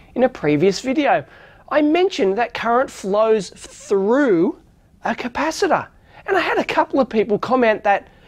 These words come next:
"No, that's wrong. Current doesn't flow through a capacitor. You're crazy, Dave."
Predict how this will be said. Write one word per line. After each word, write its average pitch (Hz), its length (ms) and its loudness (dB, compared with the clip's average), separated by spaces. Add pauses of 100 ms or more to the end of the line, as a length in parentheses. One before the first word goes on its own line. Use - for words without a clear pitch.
(120)
"No, 311 560 0 (160)
that's 180 240 -8
wrong. 262 580 2 (320)
Current 370 380 -2
doesn't 139 280 -6
flow 160 440 -2
through 165 300 0
a 156 60 -4
capacitor. 370 680 -2 (180)
You're - 120 -6
crazy, 277 580 -2
Dave." 330 440 0